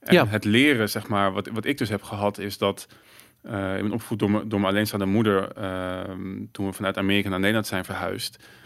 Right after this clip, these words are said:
Speaker 1: Maar die was druk met het, eh, met werken en
Speaker 2: Ja.
Speaker 1: met opleidingen en gewoon zorgen dat het huis betaald werd en
Speaker 2: Mhm.
Speaker 1: dergelijke. Dus de-, ik had niet,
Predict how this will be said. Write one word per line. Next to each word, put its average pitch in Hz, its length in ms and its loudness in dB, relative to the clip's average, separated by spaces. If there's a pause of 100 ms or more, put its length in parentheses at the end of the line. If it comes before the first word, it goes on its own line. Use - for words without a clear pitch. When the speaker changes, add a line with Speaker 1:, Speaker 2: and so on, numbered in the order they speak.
Speaker 1:
Maar 104 100 -4
die 107 120 2
was 107 160 2
druk 113 300 2
met 98 320 0
het, 98 400 -2
eh, 107 100 -8 (260)
met 101 220 -4
werken 101 560 -2
en - 100 -4
Speaker 2:
Ja. 143 100 6
Speaker 1:
met 107 80 0
opleidingen 95 540 0
en 90 120 -4
gewoon 90 400 -2
zorgen 95 280 0
dat 90 140 -4
het 90 100 -8
huis 92 320 -2
betaald 87 360 -2
werd 90 260 -6
en 90 420 -8 (340)
Speaker 2:
Mhm. 123 160 4
Speaker 1:
dergelijke. 98 280 0
Dus 101 140 0
de-, 107 220 -4
ik 110 100 -4
had 107 160 0
niet, 117 300 2